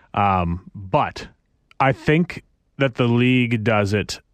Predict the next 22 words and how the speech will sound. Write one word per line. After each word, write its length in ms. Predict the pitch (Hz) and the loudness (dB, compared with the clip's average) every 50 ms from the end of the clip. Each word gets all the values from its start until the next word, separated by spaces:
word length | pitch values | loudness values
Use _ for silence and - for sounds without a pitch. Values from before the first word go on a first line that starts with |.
| _ _ _ _ _ _ _ - | _ _ _ _ _ _ _ -6
leading 380 | 135 120 135 147 147 143 139 | -2 0 2 2 4 4 4
up 160 | 131 123 - - | 2 2 0 -2
to 120 | - 143 | -2 0
the, 160 | 120 120 110 101 107 - _ | 0 0 -2 -2 -6 -10 _
the 100 | - 113 | -6 -6
team's 480 | - - - 131 123 120 113 104 92 104 | -4 -2 -2 0 0 0 0 0 0 0
next 320 | 107 113 107 101 - - | 0 0 0 -2 -4 -6
game. 320 | - - 95 87 80 - - - _ _ _ _ _ _ _ _ _ _ - | -6 -4 -4 -4 -6 -8 -12 -16 _ _ _ _ _ _ _ _ _ _ -8
And 120 | - 98 | -4 -2
I 120 | 101 95 92 | 0 0 -2
th-, 240 | - - 127 - - | -2 -2 -4 -4 -2
that's 280 | 113 120 123 127 - - | 0 0 0 0 0 0
why 160 | 131 120 117 | 0 2 2
we've 200 | 113 110 110 - | 2 0 0 0
seen 220 | - - 117 113 110 | 0 0 0 0 0
two 160 | - 131 117 | 0 0 0
suspensions. 580 | - 120 107 - - 123 139 139 - 208 208 - - - - - - - - | 0 -2 -2 0 0 0 2 2 0 0 -2 -2 -6 -12 -16 -16 -16 -8 -2
Um, 400 | - 120 117 113 110 110 - - - - 143 - _ - 147 143 | 0 0 2 2 0 -2 -4 -8 -16 -20 -20 -20 _ -10 -8 -2
just 220 | 139 165 170 - | 0 0 0 2
a 60 | 165 143 | 0 0
Cole's 280 | - 151 143 131 113 | 2 2 2 2 2
note, 240 | 113 110 95 71 - | 2 0 -2 -2 -6